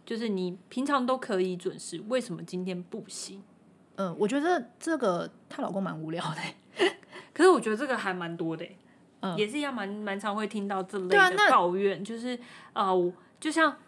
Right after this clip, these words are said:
Speaker 1: 可能我在听到男同事会讲啊，就是，“啊，我昨天我老婆因为什么呢，所以晚回家，所以我没饭吃。”
Speaker 2: 啊，他不会点 Uber Eats 哦？
Speaker 1: 这就是很奇妙的啊。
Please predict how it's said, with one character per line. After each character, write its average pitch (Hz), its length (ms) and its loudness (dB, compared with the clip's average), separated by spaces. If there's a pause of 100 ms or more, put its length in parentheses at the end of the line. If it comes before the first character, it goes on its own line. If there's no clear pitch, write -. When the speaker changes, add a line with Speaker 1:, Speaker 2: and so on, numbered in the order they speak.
Speaker 1:
可 202 140 -6
能 185 180 -2
我 180 120 0
在 202 180 0
听 214 180 -8
到 196 300 -2
男 170 180 -8
同 175 160 -8
事 180 140 -6
会 185 180 -2
讲 170 200 -12
啊， - 180 -16 (100)
就 185 80 -6
是 185 140 -6
，“啊， 190 140 -4
我 190 120 0
昨 190 120 -2
天 233 160 -6
我 214 100 -4
老 165 140 -4
婆 165 320 -2
因 196 200 -8
为 208 160 -4
什 180 140 -10
么 - 100 -14
呢， 165 280 -14
所 196 100 -4
以 196 60 0
晚 175 180 -2
回 170 100 -8
家， 170 140 -6
所 185 100 -4
以 180 60 2
我 170 60 -2
没 170 180 -8
饭 170 260 -4
吃。” 175 380 -8 (460)
Speaker 2:
啊， 262 100 -2
他 277 80 0
不 226 80 0
会 233 80 2
点 196 140 -4
Uber 170 260 -6
Eats 151 220 -14
哦？ - 20 -20 (720)
Speaker 1:
这 - 100 -6
就 359 140 4
是 349 100 4
很 254 140 0
奇 196 180 -2
妙 220 240 0
的 196 80 -4
啊。 175 300 -4